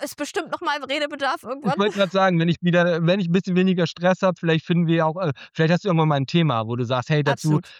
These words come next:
Speaker 2: vielleicht, wenn es um Mental Health und Queerness geht, weil wir haben ja heute im, den
Speaker 1: Mhm.
Speaker 2: ersten Teil der Folge auch noch 'n bisschen über Queerness geredet, wo du bei einigen Sachen sagtest: "Uh, das ist super spannend, darüber habe ich noch nicht nachgedacht." Also,
Speaker 1: Mhm.
Speaker 2: vielleicht gibt's irgendwann noch mal 'n
Speaker 1: Definitiv.
Speaker 2: Thema, wo du spezieller auf Queerness und Mental Health eingehen willst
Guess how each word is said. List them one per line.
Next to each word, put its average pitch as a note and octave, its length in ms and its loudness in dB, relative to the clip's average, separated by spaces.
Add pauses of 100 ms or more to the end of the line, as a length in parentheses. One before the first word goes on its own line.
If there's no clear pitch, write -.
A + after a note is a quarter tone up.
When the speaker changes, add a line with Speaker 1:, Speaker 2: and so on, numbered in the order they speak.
(140)
Speaker 2:
vielleicht, D#3+ 340 2
wenn E3+ 160 2
es D#3+ 100 0
um F3 140 0
Mental D3 260 0
Health D#3 220 2
und D3 120 -4
Queerness E3 440 2
geht, D3+ 240 0
weil C#3 160 0
wir C3+ 120 0
haben C#3 220 0
ja C#3+ 100 2
heute D3 200 0
im, C#3+ 140 0
den B2+ 240 -2
Speaker 1:
Mhm. - 20 -4
Speaker 2:
ersten A3 340 0
Teil E3+ 220 2
der D#3+ 100 0
Folge D3 280 0
auch C#3+ 100 2
noch C#3+ 80 2
'n C#3 80 0
bisschen C#3 180 -6
über C3 120 -2
Queerness F3+ 340 0
geredet, D3+ 280 0
wo C#3+ 60 0
du C#3 60 -2
bei C#3 100 0
einigen D3 300 0
Sachen C3+ 280 -2 (300)
sagtest: D3 380 -2
"Uh, G#3 140 0
das C3+ 180 0
ist C3 100 -4
super D3 220 0
spannend, E3+ 340 -2
darüber C3 180 0
habe C3 100 2
ich B2+ 40 -2
noch C3 80 0
nicht B2+ 160 -2
nachgedacht." B2 460 -2
Also, A#2 220 -2
Speaker 1:
Mhm. D3 240 2
Speaker 2:
vielleicht - 40 -18
gibt's D#3 220 -2
irgendwann E3 380 2
noch C#3+ 140 0
mal C#3+ 420 2 (320)
'n C3+ 80 0
Speaker 1:
Definitiv. - 0 -
Speaker 2:
Thema, D3 440 2
wo C#3 180 0
du C#3 180 0
spezieller C#3+ 540 0
auf C#3 160 -4
Queerness F3+ 420 0
und F3 80 -2
Mental D#3 280 -2
Health D#3 240 -2
eingehen D3 520 0
willst D3 400 0